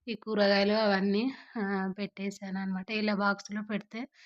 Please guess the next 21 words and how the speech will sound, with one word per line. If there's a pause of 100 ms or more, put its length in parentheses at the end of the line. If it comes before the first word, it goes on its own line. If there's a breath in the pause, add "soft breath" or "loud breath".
(300 loud breath)
కొత్తిమీర
అనేది
పాడు
కాకుండా
ఉంటుంది,
నీట్‌గా
ఉంటుందన్నమాట
మనం
తీసుకోవడానికి
కూడా. (580 loud breath)
ఇక్కడ, (300)
ఆ, (840 loud breath)
రైస్
అది
కడిగి
పెట్టేసి
నేను (800 loud breath)
వంట
అయితే
స్టార్ట్
చేసేసాను.